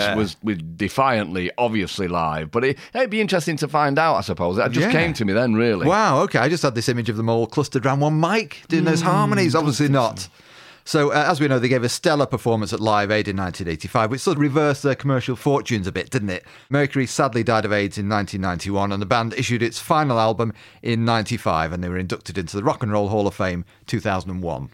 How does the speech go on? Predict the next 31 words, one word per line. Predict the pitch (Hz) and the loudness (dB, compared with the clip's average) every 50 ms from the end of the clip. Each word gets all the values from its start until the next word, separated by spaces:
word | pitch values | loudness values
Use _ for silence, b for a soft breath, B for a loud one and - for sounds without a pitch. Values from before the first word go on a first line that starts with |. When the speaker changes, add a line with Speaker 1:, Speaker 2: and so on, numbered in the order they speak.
| B B B B B - | B B B B B -4
Speaker 2:
So | - 214 214 | -2 0 0
there | 196 214 233 | 2 2 2
is | 254 226 | 2 2
a | 247 233 | 0 2
right | 175 202 233 240 196 | 2 2 2 2 2
old | 143 147 139 117 | 2 2 2 2
Bowie | 147 156 156 151 139 | 2 4 4 2 2
connection | - 120 101 104 - - - 92 | 0 0 0 0 0 -2 -2 -2
here. | 90 92 87 92 98 | 0 0 2 2 2
In | 127 120 | 2 2
January | - 220 220 220 214 214 208 | 2 2 2 2 2 2 2
nineteen | 190 185 185 180 170 147 165 147 | 2 2 2 0 0 0 0 -2
sixty-nine, | - 151 117 - 131 120 110 104 110 117 110 | -2 -4 -4 -4 -2 0 2 2 2 2 0
the | 104 | 0
Scottish | - - - - 208 156 - 151 131 | -2 -4 -2 -2 -2 0 0 -2 -2
group, | - - 113 120 131 95 | 0 0 0 0 0 0
the | 98 98 | -4 -4
Beat | - - 147 156 - | -2 0 -2 0 -2
Stalkers, | - - - 117 104 107 101 - 127 117 101 | -4 -2 0 2 2 2 2 0 -2 -2 -2
released | 107 110 113 110 - | -2 -2 -2 -2 -2
a | 110 | -6
cover | - - 127 110 113 | -4 -4 -2 0 0
of | 107 98 82 | -2 0 0
Bowie's | 139 131 127 123 120 98 104 | 0 2 2 2 2 2 0
Little | 135 139 - 147 | 0 0 0 -2
Boy | 135 107 123 120 117 107 | 0 2 2 2 2 2
Blue | 85 98 98 98 104 107 | 0 0 2 2 4 4
on | 85 117 117 113 | 4 2 2 0
C | - - 123 104 90 | 0 0 0 0 0
B | 85 87 110 117 | 0 0 0 2
S. | 117 104 87 - - | 2 2 0 -2 -6